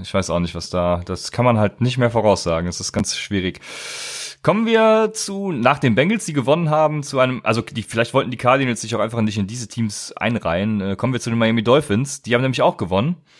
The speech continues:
und mit ihrem Quarterback, äh, Ryan Fitzpatrick, da läuft die Sache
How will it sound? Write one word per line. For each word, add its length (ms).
und 680
mit 220
ihrem 200
Quarterback, 760
äh, 340
Ryan 220
Fitzpatrick, 800
da 140
läuft 260
die 60
Sache 480